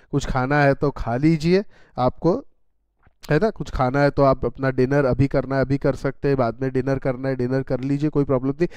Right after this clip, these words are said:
लेकिन मैं कहता हूँ डिनर अभी मत करो, अगर डिनर करोगे तो सीधा नींद आ जाएंगी फिर से, ठीक है ना, डिनर नहीं करना है। आठ बजे से हमको पढ़ने बैठना है। अब आठ बजे से जैसे ही अपन स्टार्ट करेंगे, एट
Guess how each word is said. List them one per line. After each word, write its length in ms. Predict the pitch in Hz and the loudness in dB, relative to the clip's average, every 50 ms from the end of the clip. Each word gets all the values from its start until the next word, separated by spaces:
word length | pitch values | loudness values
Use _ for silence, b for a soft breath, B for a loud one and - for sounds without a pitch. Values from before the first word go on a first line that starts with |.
| B B | B B
लेकिन 220 | B B 165 180 | B B 0 4
मैं 120 | 180 180 170 | 4 4 6
कहता 160 | 175 175 190 | 6 8 8
हूँ 80 | 185 | 8
डिनर 280 | 165 156 151 165 180 180 | 8 8 6 8 8 8
अभी 240 | 170 147 147 160 160 | 8 10 10 10 8
मत 220 | 151 139 123 - - | 8 6 2 2 -2
करो, 320 | - 104 101 101 101 104 B B B 160 B | -2 -2 -2 -2 -4 -8 B B B -6 B
अगर 240 | 139 143 156 180 170 | 0 4 4 4 6
डिनर 320 | 156 160 156 170 190 196 | 6 4 8 10 8 8
करोगे 540 | 180 - 180 165 165 175 175 175 180 185 190 | 10 10 10 10 10 8 8 8 10 10 10
तो 160 | 185 - 185 | 10 6 4
सीधा 380 | 147 - - 175 160 147 175 165 | 2 4 2 0 4 6 6 6
नींद 280 | 160 151 143 139 131 120 | 6 4 2 2 2 0
आ 80 | 101 | -2
जाएंगी 420 | 95 98 98 92 85 85 - - - | -2 -6 -10 -10 -10 -14 -18 -18 -8
फिर 240 | - - 165 160 | 0 4 4 4
से, 260 | 151 - - 107 92 - _ _ _ _ _ _ _ - | 4 2 -4 -10 -12 -12 _ _ _ _ _ _ _ -4
ठीक 120 | 143 156 | 0 2
है 80 | 180 190 | 2 2
ना, 80 | 160 135 | 2 2
डिनर 380 | 131 151 170 185 202 208 190 | 4 4 6 8 8 6 8
नहीं 140 | 180 156 139 | 6 4 4
करना 300 | 117 127 113 107 107 104 | 2 -2 -4 -4 -6 -10
है। 100 | 101 92 b b b b b - | -10 -12 b b b b b 4
आठ 240 | 151 156 175 202 226 | 6 8 8 8 10
बजे 280 | 214 208 185 170 180 | 10 8 10 8 6
से 120 | 160 - 180 | 6 6 4
हमको 320 | 156 143 - - 202 214 185 | 4 4 4 2 2 2 4
पढ़ने 340 | - 143 127 120 123 123 | 2 0 0 0 0 -2
बैठना 360 | 117 110 101 92 - - 95 85 | -2 -2 -4 -8 -10 -16 -18 -16
है। 120 | - - - _ _ _ _ _ _ _ - - _ _ _ _ _ _ _ _ _ _ - | -16 -16 -20 _ _ _ _ _ _ _ -20 -20 _ _ _ _ _ _ _ _ _ _ 2
अब 200 | 175 - - - - - | 2 2 2 0 2 6
आठ 300 | 165 170 202 247 277 277 | 8 10 10 12 10 12
बजे 360 | 247 240 214 175 180 190 175 | 12 10 10 12 10 8 8
से 380 | 165 - 170 156 139 113 104 98 117 | 8 6 6 6 6 4 2 0 2
जैसे 300 | 139 139 143 139 - 175 | 2 4 4 4 4 4
ही 60 | 185 | 6
अपन 280 | 185 156 - 160 156 160 | 6 6 6 4 0 0
स्टार्ट 380 | 151 - - 143 131 135 131 - | -2 -2 0 2 2 2 0 0
करेंगे, 440 | - 127 120 120 120 131 170 180 - - | -4 -4 -2 -2 -2 -2 -4 -4 -2 2
एट 340 | 156 165 190 220 214 - | 4 6 6 6 4 2